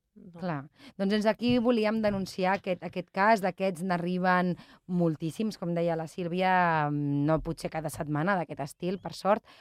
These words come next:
Speaker 2: però, però sí que
Speaker 1: Mm.
Speaker 2: força sovint com
Speaker 1: A vegades
Speaker 2: per,
Speaker 1: gates amb cadells,
Speaker 2: com per,
Speaker 1: dius,
Speaker 2: com per
Speaker 1: "Mare de Déu".
Speaker 2: dedicar un, una estona,
Speaker 1: I
Speaker 2: no?
Speaker 1: caixes de
Speaker 2: Per,
Speaker 1: cartró.
Speaker 2: per explicar-ho.
Speaker 1: Caixes
Speaker 2: Exacte.
Speaker 1: de cartró amb cadellades, ara també és la, la moda.
Speaker 2: Sí, però almenys han de morir, no han d'acabar morint així.
Speaker 1: Bueno, però te'ls deixen, a vegades,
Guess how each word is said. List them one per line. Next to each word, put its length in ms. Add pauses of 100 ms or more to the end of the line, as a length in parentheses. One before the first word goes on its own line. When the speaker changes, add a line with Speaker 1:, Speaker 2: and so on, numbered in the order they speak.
(200)
Speaker 2:
però, 460
però 160
sí 160
que 160
Speaker 1:
Mm. 80
Speaker 2:
força 260
sovint 520
com 200
Speaker 1:
A 60
vegades 240
Speaker 2:
per, 140
Speaker 1:
gates 220
amb 140
cadells, 540
Speaker 2:
com 160
per, 200
Speaker 1:
dius, 140
Speaker 2:
com 200
per 100
Speaker 1:
"Mare 60
de 60
Déu". 120
Speaker 2:
dedicar 260
un, 180
una 180
estona, 480
Speaker 1:
I 40
Speaker 2:
no? 60
Speaker 1:
caixes 280
de 60
Speaker 2:
Per, 80
Speaker 1:
cartró. 340
Speaker 2:
per 100
explicar-ho. 600
Speaker 1:
Caixes 300
Speaker 2:
Exacte. 120
Speaker 1:
de 40
cartró 300
amb 100
cadellades, 720
ara 140
també 200
és 60
la, 100 (100)
la 120
moda. 360 (220)
Speaker 2:
Sí, 80
però 120
almenys 300
han 140
de 60
morir, 240
no 100
han 80
d'acabar 340
morint 340
així. 140
Speaker 1:
Bueno, 160
però 120
te'ls 200
deixen, 400 (100)
a 60
vegades, 240